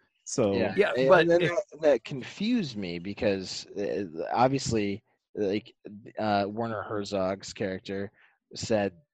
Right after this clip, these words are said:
Speaker 2: you know, "We'll, we'll pay you a smaller fee if it's, if there's proof of death," but they very clearly want them alive.
Speaker 3: Well,
Speaker 2: So it
Speaker 3: okay,
Speaker 2: had to
Speaker 3: here's,
Speaker 2: come
Speaker 3: here's
Speaker 2: from
Speaker 3: kinda what
Speaker 2: somewhere.
Speaker 3: I took from that. Like, Werner Herzog, he's saying, and then he goes into his whole monologue,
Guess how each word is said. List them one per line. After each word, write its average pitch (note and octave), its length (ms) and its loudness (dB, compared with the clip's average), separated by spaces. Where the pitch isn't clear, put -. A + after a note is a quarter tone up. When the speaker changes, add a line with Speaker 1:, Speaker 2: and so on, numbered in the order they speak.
Speaker 2:
you G#2+ 120 -6
know, F#2+ 200 -4
"We'll, G#2+ 200 -4
we'll A2 140 -2
pay C#3 220 2
you A2+ 340 0
a G2 40 -4
smaller C#3+ 540 4
fee F2+ 520 -8
if G2+ 120 -6
it's, F#2+ 140 -10
if G2+ 120 -10
there's G#2 200 -6
proof D#3+ 480 2
of G2 200 -4
death," G2+ 460 4
but F#2+ 280 6
they G#2 160 8
very G#2+ 380 4
clearly G#2+ 320 2
want G2+ 220 -2
them G2 120 0
alive. E2+ 580 -6
Speaker 3:
Well, D#3+ 280 6
Speaker 2:
So D3+ 100 2
it - 40 4
Speaker 3:
okay, B2 260 4
Speaker 2:
had - 40 0
to - 80 -4
Speaker 3:
here's, G#3 320 6
Speaker 2:
come B2 120 -4
Speaker 3:
here's G#3+ 200 2
Speaker 2:
from - 60 -10
Speaker 3:
kinda F#3+ 220 6
what B2+ 160 6
Speaker 2:
somewhere. A2 160 6
Speaker 3:
I A#2+ 60 4
took - 340 -6
from F#2 280 -6
that. D#2+ 360 -2
Like, G2 240 -2
Werner C#3 300 2
Herzog, B2 540 4
he's C3 180 0
saying, B2+ 320 0
and C3+ 160 2
then D#3+ 100 4
he D#3+ 140 2
goes D3+ 240 6
into C3 140 2
his A#2+ 140 0
whole A#2 180 0
monologue, G#2 420 2